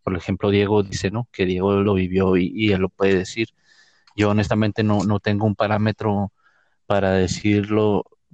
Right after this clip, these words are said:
porque no lo he sentido. Y voy, va aunado a lo que dice mi mamá de valorarse uno mismo, porque yo de chico, cuando yo tuve un accidente donde estuve a punto de perder la vida, y desde muy chico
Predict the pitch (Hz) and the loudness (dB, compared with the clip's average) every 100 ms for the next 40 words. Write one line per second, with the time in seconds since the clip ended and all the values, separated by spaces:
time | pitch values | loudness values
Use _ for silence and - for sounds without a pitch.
0 | - 101 - 95 95 98 101 98 113 95 | -6 -4 -2 0 2 2 2 2 0 -2
1 | - 131 120 117 _ - - _ - 120 | 0 2 2 -2 _ -20 -20 _ -2 2
2 | 107 98 104 104 107 104 107 104 107 110 | 4 2 2 2 2 2 0 0 0 0
3 | 110 113 113 104 104 98 95 113 101 110 | 0 0 0 0 0 2 2 0 2 2
4 | 117 101 101 101 95 117 117 127 127 113 | 2 2 2 0 -2 -4 -4 -2 -2 -2
5 | - 104 - - - - _ _ - 113 | -4 -8 -8 -14 -20 -20 _ _ -4 0
6 | 113 131 - 127 120 - 139 139 127 - | 2 0 0 -2 -2 2 4 4 0 -2
7 | 113 101 101 104 - 117 123 127 - 110 | -2 0 -2 -2 -2 -2 0 0 0 0
8 | 104 110 120 101 98 98 95 95 95 107 | 0 0 -2 -2 0 0 0 0 -2 -2
9 | 110 107 127 113 113 104 101 104 110 117 | 0 0 0 -2 0 0 0 2 2 2
10 | 107 113 104 98 107 107 104 120 - - | 2 2 2 2 2 0 0 -2 -4 -2
11 | 123 | -2